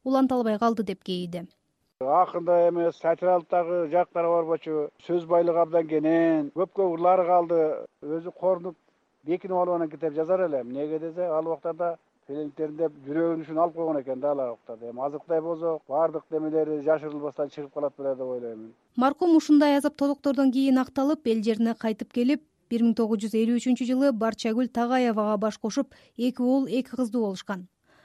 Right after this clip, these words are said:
Speaker 1: Аны менен Ыракы чыгышта жүргөн кезде кат аркылуу таанышып, жети жыл кат алышып, убадалашкан экен.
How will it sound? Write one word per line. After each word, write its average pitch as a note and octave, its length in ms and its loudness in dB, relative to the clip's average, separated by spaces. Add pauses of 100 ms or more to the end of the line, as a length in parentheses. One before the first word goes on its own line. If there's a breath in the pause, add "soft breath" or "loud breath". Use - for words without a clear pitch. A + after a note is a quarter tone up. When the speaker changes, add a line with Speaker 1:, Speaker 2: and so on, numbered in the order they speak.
(160 soft breath)
Speaker 1:
Аны B3+ 220 6
менен C#4+ 240 8
Ыракы B3 300 2
чыгышта B3 400 -2
жүргөн A3+ 340 0
кезде A3 320 0
кат A#3 240 -4
аркылуу A3 300 -4
таанышып, A3 560 -2 (100)
жети A3+ 320 -2
жыл C4+ 160 0
кат B3+ 260 -6
алышып, G#3 440 -4
убадалашкан A3+ 640 -2
экен. F#3+ 240 -8